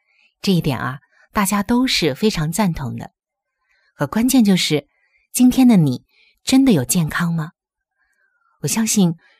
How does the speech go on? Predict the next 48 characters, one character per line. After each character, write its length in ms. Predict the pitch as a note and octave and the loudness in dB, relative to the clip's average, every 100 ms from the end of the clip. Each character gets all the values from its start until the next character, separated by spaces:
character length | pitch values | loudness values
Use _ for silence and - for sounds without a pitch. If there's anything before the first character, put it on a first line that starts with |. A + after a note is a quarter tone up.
| - | -6
说 200 | - C#4+ | 0 0
自 180 | - | 0
己 200 | A#3+ - | 0 0
很 200 | D3+ C#3+ | -4 -4
健 220 | A#2+ G#3+ F3+ | -4 -2 -2
康 220 | - G#3+ | 0 0
的 100 | F#3+ | 2
人 220 | B2+ B2+ _ _ _ _ | -2 -8 _ _ _ _
真 160 | - B3 | 0 2
的 80 | C4 | 2
是 140 | G#3 | 0
太 320 | - - B3+ | -6 -6 -4
少 240 | G#3 - - | -4 -4 -8
太 180 | - | -10
少。 280 | C#3 - - _ _ _ _ _ _ _ _ _ _ - | -10 -10 -14 _ _ _ _ _ _ _ _ _ _ -8
而 100 | D#3+ | -6
健 240 | - G#3 | -4 -4
康 360 | D#3+ G3 G3+ A3 _ _ _ | -4 -4 -4 -6 _ _ _
究 180 | - C#4 | -4 -2
竟 380 | C#4+ C4 G3+ - | 0 2 2 2
有 200 | - D#3 | 0 0
没 140 | C3 G#3 | 2 2
有 120 | F3+ | 2
规 260 | - A3 A#3+ | 0 0 2
律 120 | A3+ | 0
可 180 | - B2 | -2 -8
循？ 360 | - B2 C3 - _ _ _ _ _ _ _ _ _ _ _ | -8 -8 -14 -20 _ _ _ _ _ _ _ _ _ _ _
无 120 | A3 | 0
论 320 | C4 B3+ F3+ | 4 4 2
我 120 | - C#3+ | -2 -4
们 120 | D3+ | -2
现 180 | - A3+ | -2 -2
在 140 | G#3+ | -2
的 80 | F3 | -4
身 240 | - A#3+ | -2 0
体 320 | B3 - C4 - _ _ | -2 -6 -12 -14 _ _
处 160 | - - | -12 -6
在 160 | E3 F#3 | -4 -2
一 100 | F3+ | -2
个 180 | G3 | -2
怎 220 | F#3 D#3+ C#3+ | -2 -2 -2
样 160 | G#3+ | 0
的 80 | G#3 | 0
境 220 | F3+ A#2+ | -4 -10
况 260 | D#3+ E3 D#3+ | -8 -6 -4
中， 240 | D#3 D#3 - _ _ _ _ _ _ _ | -4 -6 -10 _ _ _ _ _ _ _
上 260 | - - A#3 | -8 -4 0
帝 280 | A3 F3+ | 0 0